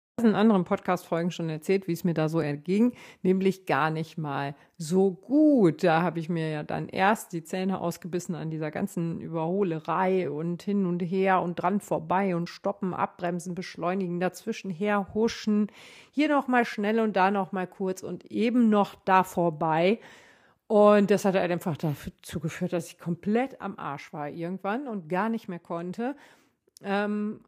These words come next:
und über diesen Umstand war ich natürlich nicht besonders begeistert.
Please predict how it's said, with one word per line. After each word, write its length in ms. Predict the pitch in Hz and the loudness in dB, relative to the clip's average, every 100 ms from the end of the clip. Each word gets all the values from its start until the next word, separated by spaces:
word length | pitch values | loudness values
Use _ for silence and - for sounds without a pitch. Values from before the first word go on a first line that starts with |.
| - | -10
und 380 | 196 190 190 170 - - - - _ | -6 -2 -4 -6 -14 -20 -20 -20 _
über 220 | 190 185 | -6 -4
diesen 320 | 175 240 247 | -4 -2 -2
Umstand 480 | 226 226 - 190 185 | 0 -2 -4 -6 -4
war 120 | 170 | -4
ich 120 | 175 - | -6 -8
natürlich 360 | 175 - 180 | -10 -10 -8
nicht 160 | 196 - | -8 -8
besonders 400 | 170 180 180 - | -8 -6 -6 -8
begeistert. 800 | 160 147 143 160 - - - | -10 -6 -6 -6 -10 -16 -18